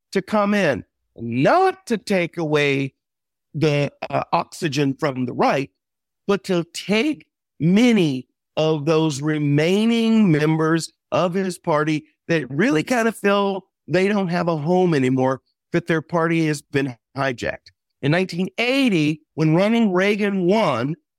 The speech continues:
a handsome victory, it was precisely because of Reagan Democrats, people who were Democrats who decided that they couldn't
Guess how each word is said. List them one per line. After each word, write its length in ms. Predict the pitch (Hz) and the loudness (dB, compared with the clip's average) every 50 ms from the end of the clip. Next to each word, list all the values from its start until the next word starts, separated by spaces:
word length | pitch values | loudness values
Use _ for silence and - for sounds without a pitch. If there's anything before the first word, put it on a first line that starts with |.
| _ _ _ _ _ _ _ - | _ _ _ _ _ _ _ -4
a 220 | 127 120 113 - - - _ | -4 -4 -4 -4 -8 -8 _
handsome 600 | 165 208 254 311 302 - - 202 165 151 135 123 | -2 0 0 0 -2 -4 -4 -4 -4 -4 -4 -2
victory, 580 | 139 131 - - - - 117 117 113 139 160 - _ _ _ _ _ _ _ | -2 -4 -4 -4 -6 -2 0 0 0 -2 -4 -8 _ _ _ _ _ _ _
it 200 | 202 220 208 - | -2 -2 0 0
was 260 | 220 214 214 180 151 - _ _ | 0 0 0 0 -4 -12 _ _
precisely 720 | 208 196 185 - - - 190 190 214 - - - 214 220 | -2 -2 -2 -4 -4 -2 -2 -2 -2 -4 -6 -8 -8 -8
because 720 | 190 214 214 185 - - - 156 147 147 151 160 156 - - _ _ _ _ | -6 -8 -8 -8 -10 -6 -2 0 2 2 2 2 0 -4 -10 _ _ _ _
of 260 | - 151 165 160 151 - _ _ | -2 0 0 -2 -4 -8 _ _
Reagan 480 | 127 123 139 143 151 151 165 160 160 139 | -4 -2 0 0 0 -2 -2 -2 0 0
Democrats, 720 | 143 156 160 151 139 - 127 104 - - - - - - _ _ _ | 0 0 0 -2 -4 -4 -4 -6 -6 -6 -12 -20 -20 -20 _ _ _
people 520 | - 277 285 - - 160 123 127 123 - _ _ _ - | 0 0 0 2 0 0 0 -2 -4 -8 _ _ _ -2
who 100 | 233 240 | -2 0
were 140 | 226 269 269 | 2 2 2
Democrats 800 | 147 - 311 311 302 269 220 - 156 131 113 101 87 - - - _ _ _ _ _ _ | 2 2 2 2 2 0 0 0 0 0 0 -2 -4 -6 -14 -20 _ _ _ _ _ _
who 140 | 208 214 208 175 | 0 2 2 2
decided 640 | 175 196 - - 214 196 202 202 180 170 156 151 - | 2 -2 -2 0 0 0 0 0 -2 -4 -6 -6 -6
that 160 | 170 165 - | -8 -6 -2
they 120 | - 160 151 | -2 -2 -2
couldn't 400 | 156 - - 196 185 185 185 | -2 -4 -2 -2 0 0 -2